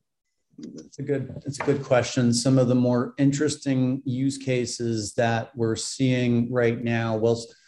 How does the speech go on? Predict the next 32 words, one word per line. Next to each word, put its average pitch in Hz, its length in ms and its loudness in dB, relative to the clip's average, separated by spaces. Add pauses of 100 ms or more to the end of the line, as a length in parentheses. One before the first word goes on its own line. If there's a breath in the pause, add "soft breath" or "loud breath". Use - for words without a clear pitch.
(260 soft breath)
certainly, 220 460 4
I 165 100 6
think 147 460 -2
the 135 160 0
talent 151 400 0
market 135 380 0
insight 117 720 -2 (100)
feature 117 720 2
that 107 220 2
I, 107 320 -2
I 107 120 -4
mentioned 120 640 -2
earlier, 101 800 2 (480 soft breath)
uh, 110 420 4
is, 113 680 -2 (360)
is 127 160 2
a 123 100 6
way 131 560 6
f-, 143 120 -4 (300)
we, 127 140 0
we, 123 180 0 (220)
you 123 120 0
hear 151 240 2
about 175 240 2
skills, 123 920 4
you 120 100 -4
hear 127 340 0
about 135 400 6
how 123 120 0
skills 123 440 -2
are 127 120 -2
important. 117 800 0